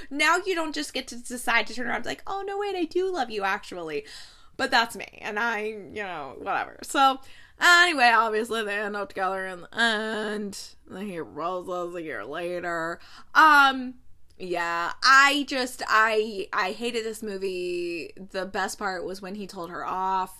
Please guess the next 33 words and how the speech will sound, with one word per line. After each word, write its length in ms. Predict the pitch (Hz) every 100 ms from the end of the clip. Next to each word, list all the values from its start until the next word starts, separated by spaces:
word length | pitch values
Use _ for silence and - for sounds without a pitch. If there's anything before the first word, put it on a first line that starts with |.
| -
and 800 | 185 175 175 170 170 165 156 151 -
if 160 | 202 226
I 100 | 233
never, 840 | 226 220 220 220 220 247 262 262 - - - _ _ - -
ever 300 | 269 285 285
watch 260 | 233 214
this 180 | 226 208
movie 300 | 208 190 190
again, 460 | 180 175 170 170 165 -
I 260 | 175 180
would 300 | 180 180 175 - -
only 220 | 240 269
be 140 | 247
too 160 | - 208
excited 400 | 190 190 185 180
about 220 | 180 -
that. 160 | 170 -
However, 640 | 190 214 370 392 196 - - - -
I 320 | 247 254 254 208
would 420 | 254 339 440 262 226 - -
love 500 | 214 226 254 262 247
to 120 | 233
see 540 | - 233 190 170 165 - - - -
Paul 280 | 233 208 214
Sun-Young 460 | 214 208 190 180
Lee 380 | 185 175 151 143
as 160 | 180 180
the 80 | -
father 580 | 196 180 160 160 156 196
be 160 | 214
in 120 | 190 185
more 420 | 185 180 180 -
roles. 540 | 180 190 147 147 156